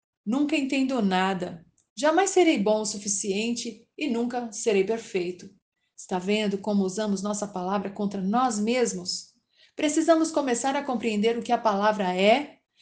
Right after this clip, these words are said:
e o que a palavra faz. Se você compreender o primeiro compromisso, ser impecável com sua palavra, você começa a perceber todas as mudanças que podem acontecer em sua vida.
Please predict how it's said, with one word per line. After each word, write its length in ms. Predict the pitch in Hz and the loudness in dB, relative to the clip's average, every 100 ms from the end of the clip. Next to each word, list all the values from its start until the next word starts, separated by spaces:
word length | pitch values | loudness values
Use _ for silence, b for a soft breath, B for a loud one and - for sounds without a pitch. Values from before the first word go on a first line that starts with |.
| b | b
e 140 | 214 | -2
o 40 | 208 | 0
que 120 | 247 | 0
a 80 | 262 | 0
palavra 480 | 254 214 262 302 302 | 4 6 6 4 0
faz. 760 | - 220 202 202 - - - _ _ _ _ | 2 4 4 2 -2 -6 -10 _ _ _ _
Se 160 | - 214 | -6 -2
você 260 | 220 330 | 2 2
compreender 540 | 320 330 320 294 269 294 | 4 4 2 0 0 0
o 60 | |
primeiro 340 | 294 269 277 285 | -2 -4 -4 -2
compromisso, 720 | 269 233 208 202 240 262 190 | -2 -2 0 0 0 -2 -4
ser 220 | - 240 | -2 -2
impecável 880 | 262 262 262 - - 262 285 262 247 | -2 -4 -6 -6 -2 2 2 0 -2
com 200 | 233 202 | 0 0
sua 380 | - - 277 269 | -2 -4 -2 0
palavra, 720 | 254 196 190 202 196 208 208 _ _ _ | 2 4 4 2 2 -2 -4 _ _ _
você 240 | 202 196 | -4 -2
começa 480 | 196 202 196 220 220 | 0 -2 0 0 0
a 20 | |
perceber 680 | 214 214 - 190 202 208 - | -2 -4 -2 0 0 -2 -4
todas 560 | - 254 285 294 294 285 | 0 2 4 2 -2 -4
as 100 | 269 | -4
mudanças 640 | 247 220 202 233 233 240 - | -2 -2 0 0 -2 -6 -6
que 140 | 226 | -10
podem 400 | - 220 214 220 | -4 -2 -2 -4
acontecer 760 | 214 - 285 320 311 285 233 | -6 -6 -4 -2 -2 0 0
em 80 | 226 | 0
sua 280 | 220 - 247 | -2 -4 -4
vida. 500 | 202 180 165 170 - | -2 -2 -2 -8 -14